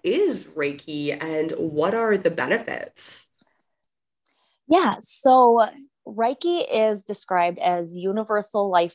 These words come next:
Speaker 2: force energy. So essentially what happens during a Reiki session is you're not receiving my energy. Like, I'm not giving my own personal energy to you. I am a channel.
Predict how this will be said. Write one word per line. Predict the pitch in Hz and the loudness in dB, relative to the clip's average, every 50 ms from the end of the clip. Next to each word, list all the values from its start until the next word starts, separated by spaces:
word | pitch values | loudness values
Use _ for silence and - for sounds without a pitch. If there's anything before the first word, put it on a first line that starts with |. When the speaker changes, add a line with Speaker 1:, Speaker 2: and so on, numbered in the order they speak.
| - _ | -8 _
Speaker 2:
force | - 185 175 180 - - _ - | 0 0 0 0 -4 -8 _ -6
energy. | 160 156 143 127 - - - - - 233 - _ _ _ _ _ _ _ | -4 -4 -4 -8 -8 -8 -8 -8 -8 -10 -12 _ _ _ _ _ _ _
So | - - - - 196 180 175 170 170 170 170 180 185 - _ _ _ _ _ _ _ _ - | -12 -10 2 4 6 8 8 8 6 4 2 0 -6 -12 _ _ _ _ _ _ _ _ -6
essentially | 208 - - 240 247 277 - 311 294 285 | -6 0 0 0 0 2 0 2 2 4
what | 262 254 220 | 4 4 2
happens | 190 196 185 185 - 202 190 190 180 | 2 0 0 0 0 -2 -2 -2 -2
during | 190 175 175 175 175 | -2 -2 0 0 0
a | |
Reiki | 165 165 160 160 - _ 170 165 | 0 0 0 -2 -4 _ -16 -12
session | - 156 156 156 - 165 156 160 165 - - - - _ _ _ _ _ _ _ _ _ | -10 -10 -8 -6 -6 -6 -6 -6 -10 -14 -20 -20 -20 _ _ _ _ _ _ _ _ _
is | - - 202 202 190 175 170 170 160 175 190 190 - _ _ _ _ _ _ _ _ _ _ _ _ - | 2 4 6 8 8 8 8 6 4 0 -6 -8 -14 _ _ _ _ _ _ _ _ _ _ _ _ -4
you're | 202 196 226 254 277 | 2 4 4 4 6
not | 294 311 294 269 - | 6 4 4 4 2
receiving | 226 226 208 - - 214 208 190 202 190 185 170 | 0 -6 -6 -8 -8 -8 -8 -6 -6 -6 -4 0
my | 170 160 160 156 160 | 2 2 2 2 2
energy. | 156 143 127 92 - - - | -2 -4 -6 -6 -8 -8 -8
Like, | - - 175 165 - | -6 -6 -6 -2 0
I'm | 139 165 175 190 | 0 2 2 2
not | 196 190 185 185 165 - - _ _ _ _ _ _ _ _ _ _ _ | 2 4 4 4 2 0 -4 _ _ _ _ _ _ _ _ _ _ _
giving | 202 180 175 180 175 175 175 175 175 | 0 0 0 -4 -8 -8 -8 -6 0
my | 175 175 175 175 175 165 | 2 4 6 6 4 4
own | 160 180 175 170 | 2 0 -2 -4
personal | - - 175 170 - - 170 156 | -2 -2 -2 -2 -2 -4 -2 -2
energy | - 160 165 160 - - 160 151 | 0 -2 -4 -4 -6 -6 -8 -8
to | - - - 170 | -8 -10 -4 0
you. | 165 160 | 0 2
I | 170 175 180 185 | 4 4 4 4
am | 196 202 | 4 2
a | 185 180 | 0 -4
channel. | - - - - 202 - 190 190 190 180 165 147 147 151 139 180 | -6 -8 -4 -4 -4 -2 -2 0 0 0 0 0 0 -2 -4 -4